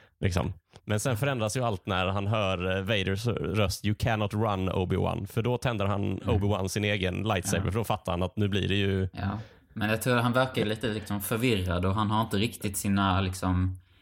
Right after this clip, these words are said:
Speaker 2: Han har ju liksom inte varit en jedi på tio år.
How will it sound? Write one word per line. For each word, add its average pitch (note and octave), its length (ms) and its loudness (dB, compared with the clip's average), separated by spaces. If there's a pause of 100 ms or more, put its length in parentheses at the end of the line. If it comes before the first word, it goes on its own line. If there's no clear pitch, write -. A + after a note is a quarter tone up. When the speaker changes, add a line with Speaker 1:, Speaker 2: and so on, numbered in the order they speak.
(160)
Speaker 2:
Han G#2+ 180 0
har A#2 100 4
ju A2 240 4
liksom G#2 280 0
inte G2 560 4 (500)
varit A2 300 0
en G2+ 120 4
jedi F2+ 360 2
på F#2+ 500 -2
tio A2 300 0
år. G2 240 0